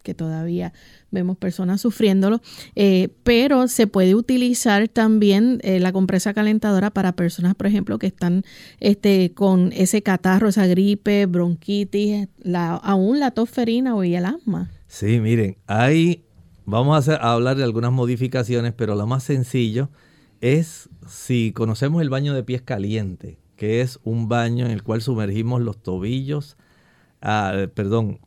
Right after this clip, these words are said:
Speaker 1: Los
Speaker 2: los
Speaker 1: pies.
Speaker 2: pies hasta la profundidad de los
Speaker 1: Los
Speaker 2: tobillos
Speaker 1: tobillos.
Speaker 2: en agua lo más caliente que se pueda. Usted puede hacer algo parecido, pero utilizando ahora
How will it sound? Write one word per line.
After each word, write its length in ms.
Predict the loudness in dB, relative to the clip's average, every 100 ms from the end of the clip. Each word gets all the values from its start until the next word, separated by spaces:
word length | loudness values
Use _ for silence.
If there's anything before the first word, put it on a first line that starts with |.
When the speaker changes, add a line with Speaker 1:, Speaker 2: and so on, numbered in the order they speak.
| -4
Speaker 1:
Los 300 | -4 -4 -2
Speaker 2:
los 260 | -2 -2 -2
Speaker 1:
pies. 20 |
Speaker 2:
pies 400 | 0 2 2 -2 -6
hasta 240 | -4 -2
la 80 | -4
profundidad 580 | -6 -6 -4 -2 -2 0
de 380 | 0 0 -2 -4
los 140 | -4
Speaker 1:
Los 80 | -2
Speaker 2:
tobillos 720 | 0 0 0 0 -2 -4 -8
Speaker 1:
tobillos. 20 |
Speaker 2:
en 200 | -4 -4
agua 340 | -2 -4 -4 -6
lo 320 | -8 -6 -6 -6
más 500 | -6 -6 -6 -8 -12
caliente 760 | -14 -10 -8 -6 -6 -8 -10
que 120 | -12
se 160 | -10 -10
pueda. 460 | -8 -10 -8 -10 -12 _ _ _ _ _ -6
Usted 340 | -6 -2 -2
puede 220 | 0 -2 -2
hacer 400 | -2 -2 -4 _ -8
algo 420 | -4 -4 -4 -6
parecido, 720 | -4 -4 -4 -4 -6 -4 -6 -10 _ _ _ -12 -2
pero 180 | 0
utilizando 800 | 0 -2 -2 -2 -2 -2 -2 -6 -4
ahora 580 | -2 0 -2 -2 -4